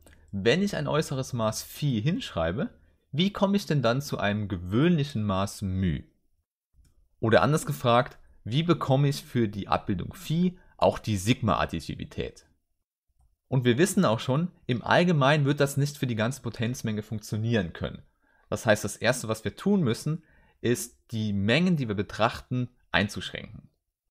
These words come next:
Und das führt uns dann wieder dazu, dass wir eine Sigma-Algebra bilden, die aus den Mengen besteht, die wir dann messen wollen. Und das führt uns nun zur nächsten Definition.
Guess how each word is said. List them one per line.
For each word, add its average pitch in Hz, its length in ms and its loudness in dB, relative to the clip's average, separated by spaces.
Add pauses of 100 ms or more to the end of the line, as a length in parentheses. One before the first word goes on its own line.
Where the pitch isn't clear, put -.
(760)
Und 113 180 -2
das 120 140 4
führt 151 180 6
uns 135 100 2
dann 107 160 2
wieder 95 140 2
dazu, 143 640 2 (160)
dass - 220 -2
wir 85 140 -2
eine 85 200 -2
Sigma-Algebra 90 920 2
bilden, 110 460 0 (220)
die 104 120 0
aus 80 160 -2
den 92 100 -2
Mengen 156 240 2
besteht, 101 400 -2
die 87 100 -6
wir 90 80 -4
dann 113 200 0
messen 73 360 -4
wollen. - 300 -10 (1400)
Und 101 140 0
das 101 160 4
führt 113 180 0
uns 98 160 -2
nun 107 160 0
zur 101 140 -2
nächsten 92 400 -2
Definition. 139 680 -4